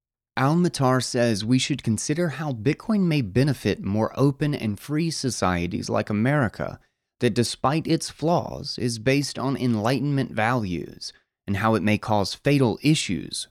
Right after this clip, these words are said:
for dictatorial regimes. Bitcoin expands free speech, property rights, individual sovereignty,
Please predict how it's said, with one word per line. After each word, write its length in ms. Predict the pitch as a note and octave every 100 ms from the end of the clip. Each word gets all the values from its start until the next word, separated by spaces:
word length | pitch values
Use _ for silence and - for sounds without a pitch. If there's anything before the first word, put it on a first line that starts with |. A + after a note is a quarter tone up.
| _
for 120 | A#2+
dictatorial 800 | F#2+ A2 - - G2+ F#2 F2 E2+
regimes. 760 | F2+ F#2 A#2+ F2+ - - - - _ _ _ _ _ _ _ _ _ _ _ _ _ _ A#2+
Bitcoin 500 | A#2+ E3 - A3+ G3+
expands 720 | C3 - - C#3 C#3 B2+ -
free 320 | - D3+ C#3
speech, 640 | - - D#3 D#3 - - _ _
property 400 | D#3 D#3 D#3+ D#3
rights, 460 | D3 D3+ - - - -
individual 540 | C3+ B2 B2 A#2+ A#2
sovereignty, 720 | A2 D#3+ D3+ D3+ C#3+ D3+ C#3+